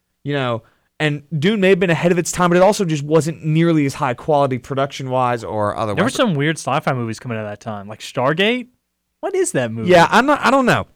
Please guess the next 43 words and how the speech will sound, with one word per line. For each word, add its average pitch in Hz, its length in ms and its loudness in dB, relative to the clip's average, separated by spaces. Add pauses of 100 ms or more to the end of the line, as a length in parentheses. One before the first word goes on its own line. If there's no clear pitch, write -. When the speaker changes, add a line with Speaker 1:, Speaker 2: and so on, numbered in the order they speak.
Speaker 1:
I, 165 240 4
I 156 120 4
really 165 300 6
Speaker 2:
I, 160 60 8
I've 196 80 4
seen 277 160 0
that 214 140 4
movie, 143 440 2 (300)
and 160 100 0
it's - 160 -2
weird. 127 380 -2
Speaker 1:
Yeah, 175 80 6
it 160 80 4
is 131 100 -2
Speaker 2:
I - 40 -10
mean, 254 100 0
Speaker 1:
weird. 240 100 -2
Speaker 2:
it 247 60 -2
is 294 100 -10
decent, 110 380 -16 (100)
though. 104 220 -14 (160)
Speaker 1:
It's 170 80 4
Speaker 2:
It's 170 80 0
see, 185 80 2
Speaker 1:
a- 170 80 6
Speaker 2:
like, 131 260 0
the 139 160 -4
Egyptian 135 720 -4 (200)
aliens 151 680 -4
through 139 160 -4
the 123 80 -4
little 127 180 -4
gate. 120 240 -6
Speaker 1:
Yeah, 151 300 2
it's, 190 420 0
it's 190 220 2
a 214 80 6
very, 143 540 4
very 123 340 2
strange 120 760 -4
and 110 540 -6
absurd 117 720 0
film. 101 440 -6